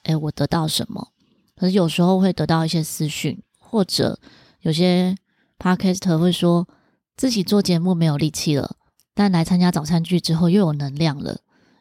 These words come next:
因为这一群一起参与的朋友，大家都是这样开心的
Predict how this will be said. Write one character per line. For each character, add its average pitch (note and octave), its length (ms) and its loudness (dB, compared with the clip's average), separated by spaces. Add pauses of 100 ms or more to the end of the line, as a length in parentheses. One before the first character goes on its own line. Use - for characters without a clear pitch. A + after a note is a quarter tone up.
因 F3 140 0
为 F3 120 4
这 G3+ 280 2
一 G3+ 60 2
群 D3+ 520 -8
一 G#3 60 -2
起 E3+ 160 -2
参 F3+ 200 2
与 F3 60 0
的 D#3 80 -4
朋 D3+ 300 -6
友， D#3 240 -2 (560)
大 A#3+ 160 0
家 E3+ 420 0 (240)
都 F#3+ 160 0
是 F#3+ 140 -4
这 F3+ 160 0
样 E3 160 0
开 E3 200 -2
心 E3 220 -2
的 D3 320 0